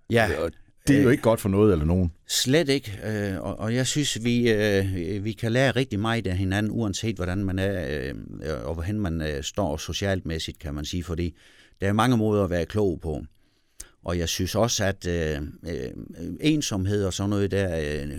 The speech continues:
Speaker 1: demens og dem, altså det, det er de borgere, det, det ligger mig faktisk rigtig meget på hjertet, og det er der måske ikke mange, der tror om D F'er, men, øh,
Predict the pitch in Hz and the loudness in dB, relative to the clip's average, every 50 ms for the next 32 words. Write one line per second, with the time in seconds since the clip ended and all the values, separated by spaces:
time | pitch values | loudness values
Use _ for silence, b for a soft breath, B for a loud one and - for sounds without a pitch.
0 | 80 - - 90 87 92 101 110 123 - - 85 95 90 80 82 87 - 90 78 | -12 -8 -6 -6 -4 -2 -2 -2 -2 -2 -2 -2 -2 -2 -2 -2 -4 -4 -6 -6
1 | - 101 92 - 107 110 104 95 131 139 123 - 113 117 120 113 110 98 - 104 | -6 -6 -6 -4 -6 -6 -4 -2 -2 -2 0 0 0 2 2 2 0 0 0 -2
2 | 104 98 - - 120 131 131 120 127 127 110 - 135 131 120 120 104 - 123 127 | -4 -4 -2 -2 0 0 2 2 2 0 0 -2 -6 -6 -6 -8 -6 -4 -4 -2
3 | 120 113 107 110 117 - - 117 98 98 107 110 101 90 87 95 110 104 101 92 | 0 0 0 0 -2 -2 -2 -2 0 0 0 0 -2 -2 -2 -2 -2 -2 -2 -4
4 | 87 - - 117 98 101 101 104 92 85 80 - 95 104 101 85 87 85 - 95 | -2 -2 -2 -2 0 0 -2 0 -2 -2 -2 -2 -2 0 0 0 0 0 0 0
5 | 98 92 95 98 - 82 78 78 76 76 67 71 69 | 0 0 0 -2 -2 -4 -4 -4 -4 -4 -4 -4 -6